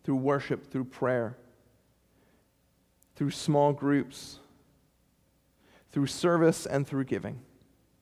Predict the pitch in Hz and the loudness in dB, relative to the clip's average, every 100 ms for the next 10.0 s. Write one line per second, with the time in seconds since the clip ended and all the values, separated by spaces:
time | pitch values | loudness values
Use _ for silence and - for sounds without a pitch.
0 | _ _ _ _ _ _ _ _ _ _ | _ _ _ _ _ _ _ _ _ _
1 | _ _ _ _ _ _ _ _ _ _ | _ _ _ _ _ _ _ _ _ _
2 | _ _ _ _ _ _ - - _ _ | _ _ _ _ _ _ -20 -20 _ _
3 | _ _ _ _ - 147 127 131 151 160 | _ _ _ _ 0 4 4 2 0 2
4 | 151 151 160 - 131 - 147 139 131 127 | 2 2 -2 0 -2 0 0 0 -2 -8
5 | - _ _ _ _ _ _ _ _ _ | -16 _ _ _ _ _ _ _ _ _
6 | - 151 160 143 156 - 135 139 139 131 | -2 0 2 0 0 0 0 2 2 2
7 | 131 156 151 - - - _ _ _ _ | 0 -4 -8 -14 -20 -20 _ _ _ _
8 | _ _ _ - 151 160 156 - 135 - | _ _ _ -4 -2 2 2 2 0 0
9 | 123 139 - 147 143 - - 135 - - | 0 -2 -2 -4 -4 -6 -6 -6 -6 -10